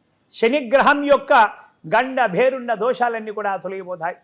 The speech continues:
ఎటువంటి ప్రమాదాలున్నా కూడా ఆ ప్రమాదాలు మీ దరి చేరవు. ఎంతో విశేషమైనటువంటిది ఈ శనిగ్రహం అనుగ్రహం కోసం ఈ అభిషేకం.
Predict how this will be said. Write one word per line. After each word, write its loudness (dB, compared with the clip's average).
ఎటువంటి -8
ప్రమాదాలున్నా 0
కూడా -6
ఆ -4
ప్రమాదాలు -4
మీ -4
దరి -4
చేరవు. -4
ఎంతో -6
విశేషమైనటువంటిది -8
ఈ -10
శనిగ్రహం -8
అనుగ్రహం -2
కోసం -8
ఈ -2
అభిషేకం. -4